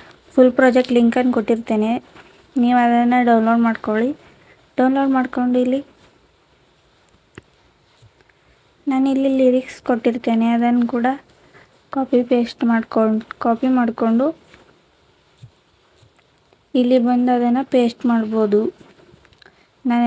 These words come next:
ಯಾಕಂದರೆ ವಿಡಿಯೋ ಲೆಂತಿ ಆಗುತ್ತೆ ಅನ್ನೋದಕ್ಕೋಸ್ಕರ ಈ ಥರ ಮಾಡ್ತಿದ್ದೇನೆ. ನೀವು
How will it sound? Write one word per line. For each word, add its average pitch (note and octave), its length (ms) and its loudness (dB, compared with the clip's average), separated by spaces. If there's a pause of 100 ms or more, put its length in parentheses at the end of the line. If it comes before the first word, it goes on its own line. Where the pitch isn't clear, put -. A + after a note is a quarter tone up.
ಯಾಕಂದರೆ A#3+ 400 0 (100)
ವಿಡಿಯೋ A#3 280 4 (100)
ಲೆಂತಿ A3+ 380 0
ಆಗುತ್ತೆ A3+ 360 -4
ಅನ್ನೋದಕ್ಕೋಸ್ಕರ A3 600 -6 (100)
ಈ - 20 -6 (100)
ಥರ A3 80 -4 (120)
ಮಾಡ್ತಿದ್ದೇನೆ. A3 540 -2 (640)
ನೀವು C4+ 140 0